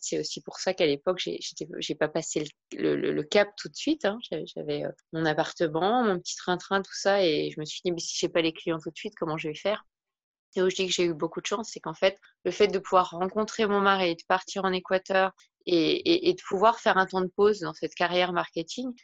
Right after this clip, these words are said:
ça m'a permis justement de reprendre un certain nombre de formations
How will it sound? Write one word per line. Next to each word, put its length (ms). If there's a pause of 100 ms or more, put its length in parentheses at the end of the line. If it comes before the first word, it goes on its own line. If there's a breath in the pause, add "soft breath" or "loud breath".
ça 180
m'a 140
permis 300
justement 540 (180)
de 140
reprendre 440
un 80
certain 320
nombre 160
de 80
formations 580